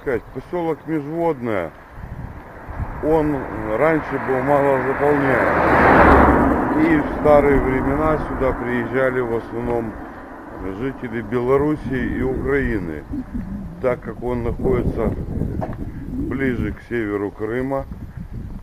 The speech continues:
И сюда было проще доехать этой категории людей. Сейчас же на российских каналах вовсю у нас,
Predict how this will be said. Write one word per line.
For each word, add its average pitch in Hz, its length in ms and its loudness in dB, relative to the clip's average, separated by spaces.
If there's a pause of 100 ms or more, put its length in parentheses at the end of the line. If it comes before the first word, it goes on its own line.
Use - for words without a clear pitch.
(920)
И 160 300 -4
сюда 151 260 2
было 135 280 2
проще 135 500 -2
доехать 123 640 -2
этой 117 240 -6
категории 110 680 -4
людей. 92 600 -4 (1200)
Сейчас 139 280 0
же 120 140 -6
на 120 160 0
российских 120 600 -6
каналах 135 640 2
вовсю 120 600 -4
у 104 140 -4
нас, 101 260 -4